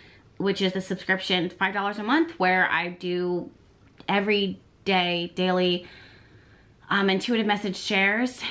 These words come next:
not just tarot readings, but actual authentic intuitive shares, mostly from my backyard, um, almost every day. Um, there's, like, Sundays or, like, a random day where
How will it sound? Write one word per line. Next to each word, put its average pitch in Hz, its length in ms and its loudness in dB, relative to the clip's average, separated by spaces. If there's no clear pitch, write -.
not 180 220 0
just 214 180 -12
tarot 220 280 0
readings, 214 360 2
but 196 220 -2
actual 185 340 -2
authentic 214 480 -2
intuitive 180 460 -2
shares, 185 380 -2
mostly 185 260 0
from 185 160 -2
my 160 80 0
backyard, 262 580 0
um, 175 280 4
almost 190 300 0
every 160 140 -4
day. - 260 -8
Um, 156 220 4
there's, 170 160 0
like, 160 160 -2
Sundays 160 500 0
or, 160 120 0
like, 160 220 -4
a 170 120 2
random 170 460 0
day 165 260 0
where 156 300 -6